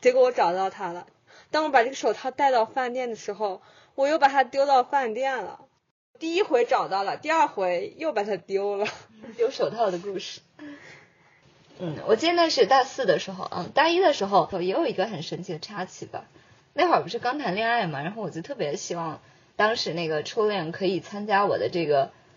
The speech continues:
Speaker 2: 生日派对吧，算是，但他没有去，我觉得这是一个很遗憾的事情吧。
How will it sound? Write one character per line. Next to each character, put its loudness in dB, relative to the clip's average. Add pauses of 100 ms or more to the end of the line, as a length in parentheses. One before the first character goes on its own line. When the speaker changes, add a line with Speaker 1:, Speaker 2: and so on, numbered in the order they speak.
(120)
Speaker 2:
生 -2
日 -2
派 0
对 6
吧， -2
算 -8
是， -8 (300)
但 2
他 -2
没 -2
有 0
去， -6 (240)
我 -2
觉 -2
得 2
这 -4
是 -4
一 0
个 2 (100)
很 -8
遗 -4
憾 0
的 -4
事 -12
情 -12
吧。 -16